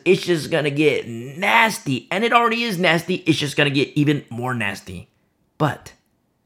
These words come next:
where do you think the fish are? Straight up, where do you think the fish are?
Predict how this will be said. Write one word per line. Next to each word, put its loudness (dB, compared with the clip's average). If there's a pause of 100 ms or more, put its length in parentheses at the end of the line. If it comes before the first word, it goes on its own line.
(760)
where 0
do -2
you -4
think -6
the -8
fish -8
are? -14 (2250)
Straight -8
up, -12
where 0
do -4
you -8
think -10
the -6
fish -6
are? -12